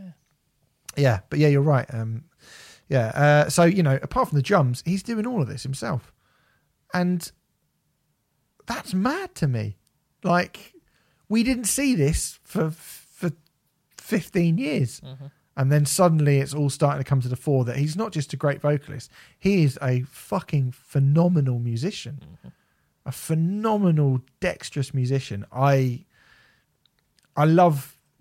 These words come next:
Speaker 2: this record because it's just, it's basically, a, I think me and Greg probably have very, very similar taste in music, but one of us can make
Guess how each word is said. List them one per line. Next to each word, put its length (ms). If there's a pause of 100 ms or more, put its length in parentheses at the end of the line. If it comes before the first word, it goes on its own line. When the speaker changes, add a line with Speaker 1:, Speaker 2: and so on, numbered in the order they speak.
Speaker 2:
this 220
record 460
because 300
it's 220
just, 400 (1080)
it's 200
basically, 720
a, 80 (360)
I 140
think 280
me 200
and 100
Greg 240
probably 300
have 220
very, 240
very 240
similar 340
taste 320
in 80
music, 460 (760)
but 140
one 180
of 100
us 120
can 180
make 400